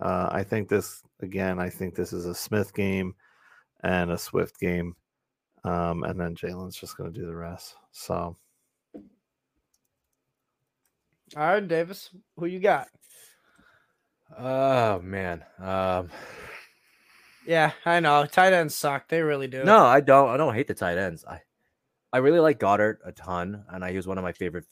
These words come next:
Speaker 3: tight ends to draft this year. I thought he was a very good value. But I, you know, I'm gonna go down and say Cole Kmet just because I think the matchups are easier. I think Cole Kmet's the two on this team. Um, he's the two. If the run game is in shambles,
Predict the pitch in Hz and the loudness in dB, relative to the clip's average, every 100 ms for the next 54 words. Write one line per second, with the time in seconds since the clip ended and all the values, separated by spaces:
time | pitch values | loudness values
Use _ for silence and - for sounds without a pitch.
0 | _ _ _ _ _ _ 87 87 85 85 | _ _ _ _ _ _ -8 -6 -6 -8
1 | - 76 78 82 - 85 87 90 78 76 | -8 -8 -6 -10 -8 -6 -6 -6 -8 -8
2 | 80 78 71 - 67 78 101 110 _ _ | -8 -10 -10 -10 -8 -8 -10 -12 _ _
3 | _ _ _ _ _ - 110 104 104 104 | _ _ _ _ _ 2 4 6 4 2
4 | 98 98 82 80 78 _ _ _ _ _ | 0 -4 -4 -4 -8 _ _ _ _ _
5 | - 117 123 104 85 95 92 92 82 87 | -4 0 2 2 2 2 2 -2 -6 -8
6 | - 87 - 80 80 82 85 - 85 85 | -4 -8 -6 -8 -6 -6 -10 -14 -12 -8
7 | 82 82 80 78 78 - - 76 80 82 | -10 -10 -12 -8 -8 -10 -14 -12 -10 -8
8 | 92 120 180 175 120 120 90 - 92 80 | -2 0 2 2 2 -4 -4 -6 -6 -4
9 | 73 - 78 73 _ _ _ _ _ _ | -10 -14 -16 -16 _ _ _ _ _ _
10 | _ 90 87 82 76 76 - _ _ - | _ -2 0 -2 -6 -14 -20 _ _ -4
11 | 107 110 107 110 98 95 90 _ _ _ | -2 -2 -4 -2 0 0 -4 _ _ _
12 | 92 85 90 92 92 92 87 87 - 85 | -8 -2 0 0 0 -2 -2 -6 -4 -2
13 | 80 78 78 - | -2 -2 -4 -8